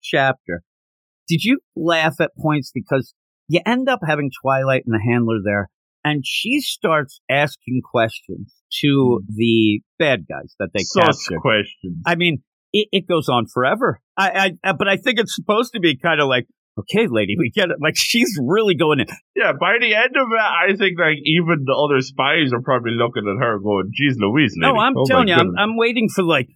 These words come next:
Speaker 1: "Did you ever have a restaurant burn your steak? Did you," like, she's just going down the,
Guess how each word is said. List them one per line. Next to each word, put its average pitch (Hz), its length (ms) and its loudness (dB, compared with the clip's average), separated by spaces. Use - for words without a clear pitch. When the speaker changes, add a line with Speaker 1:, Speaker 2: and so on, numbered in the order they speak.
Speaker 1:
"Did 233 260 0
you 254 240 0
ever 220 300 2
have 185 240 0
a 160 100 2
restaurant 175 840 0
burn 202 400 0
your 165 220 2
steak? 185 640 -2
Did 262 220 -2
you," 262 180 0
like, 185 180 -2
she's 302 320 -2
just - 240 -6
going 160 280 0
down 127 400 -2
the, 117 160 -8